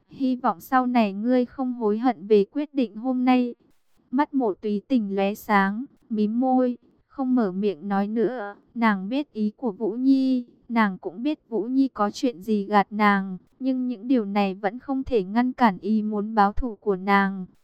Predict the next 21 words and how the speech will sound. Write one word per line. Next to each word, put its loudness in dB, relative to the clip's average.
Giữa 0
trưa, 0
đám 2
người 4
Bạch -2
Vũ -2
Mộng 0
cùng -6
nhau 2
đi -2
dạo 0
Ngự -2
Hoa 2
Viên, 0
thật -6
vất -2
vả 6
mới 0
đến 0
được 0
đây, 4